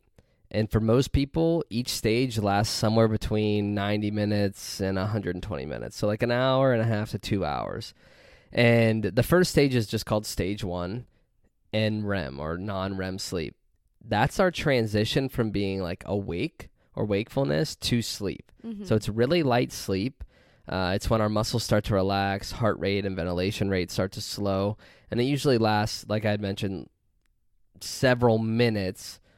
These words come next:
Speaker 1: or I shouldn't say like I had mentioned, but it lasts several minutes leading into these other phases or these other stages.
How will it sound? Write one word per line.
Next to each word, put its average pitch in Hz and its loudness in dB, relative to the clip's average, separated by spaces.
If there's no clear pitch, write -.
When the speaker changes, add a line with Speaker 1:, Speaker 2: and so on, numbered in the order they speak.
Speaker 1:
or 110 -2
I 98 0
shouldn't 95 -2
say 90 -2
like 87 -4
I 85 -4
had 87 -6
mentioned, 101 -2
but 127 2
it 135 0
lasts 151 2
several 113 2
minutes 92 -4
leading 104 0
into 98 -6
these 101 -6
other 80 -2
phases - -8
or 78 -6
these 104 -4
other 76 -2
stages. - -8